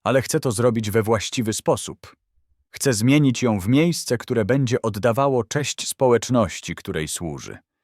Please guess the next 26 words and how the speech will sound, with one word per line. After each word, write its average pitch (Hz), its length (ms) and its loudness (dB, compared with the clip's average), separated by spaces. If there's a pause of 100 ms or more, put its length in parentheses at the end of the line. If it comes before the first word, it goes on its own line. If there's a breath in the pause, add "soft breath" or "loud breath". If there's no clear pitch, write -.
(560)
I 113 80 -2
chcę, 196 220 -4
żebyś 160 360 -4
mi 139 120 -2
w - 100 -14
tym 139 200 -2
pomogła”. 95 600 -4 (840)
„Nie 151 180 2
znam 107 220 -2
się 92 140 -6
na 82 120 -4
prowadzeniu 82 520 -4
firmy”, 62 400 -10 (560)
zaprotestowała 76 800 -8
Julia. 58 400 -10 (720)
Ale 95 200 0
David 110 360 0
pokręcił 82 600 -6
głową. 60 460 -8 (800)
„Wiesz 151 220 0
wszystko - 480 -4
o 135 100 2
tym, 131 200 -2
co 113 140 -4
jest 92 240 -4
ważne. 71 600 -6